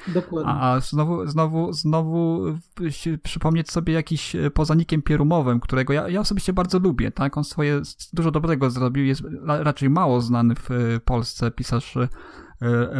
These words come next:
Speaker 2: rosyjski czy rosyjskojęzyczny. On tutaj między innymi, y,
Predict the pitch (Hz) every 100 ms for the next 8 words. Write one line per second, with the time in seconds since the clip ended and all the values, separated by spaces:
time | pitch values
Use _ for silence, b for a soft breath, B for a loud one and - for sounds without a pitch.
0 | 131 131 127 123 135 123 - 120 - 117
1 | 127 123 131 127 127 117 - 117 131 B
2 | B B 123 123 131 131 131 135 135 139
3 | 139 135 143 139